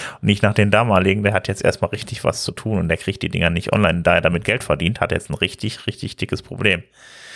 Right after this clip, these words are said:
Ja, äh, ich war auf jeden Fall sehr erstaunt. Ich meine, das ist jetzt zumindest mal eine logische Erklärung, weil ich kam da einfach nicht mit, warum das jetzt gemacht wird, dass man nicht einfach dann die Plugins wieder, äh, online stellt, um dann,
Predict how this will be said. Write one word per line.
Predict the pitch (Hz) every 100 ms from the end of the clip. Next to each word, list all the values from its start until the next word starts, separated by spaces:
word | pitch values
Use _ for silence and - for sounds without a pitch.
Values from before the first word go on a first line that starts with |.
| - - - - - - - - -
Ja, | 131 92 - 104 101 101
äh, | -
ich | - 110
war | 110
auf | 98
jeden | 113 104
Fall |
sehr | 104 104
erstaunt. | - 110
Ich | 101
meine, | 120
das | 117 117
ist |
jetzt | 120 -
zumindest | 123 120 -
mal |
eine | 113
logische | 117 117 -
Erklärung, | - - 113 92
weil | -
ich | -
kam | - 110 113
da | 107
einfach | 78 101 104
nicht | 101 98
mit, | 107 -
warum | 92 104
das | 101
jetzt | - - - - 107
gemacht | 101 101 -
wird, | 98 98
dass | -
man | 98
nicht | 95 -
einfach | 98 95
dann | - 95
die | 95 92
Plugins | - 101 92 -
wieder, | 95 95 92 - 87 90 87 95 -
äh, | - -
online | - 127 156 104 98
stellt, | - 87 104 143
um | - 107 101
dann, | 92 120 151 175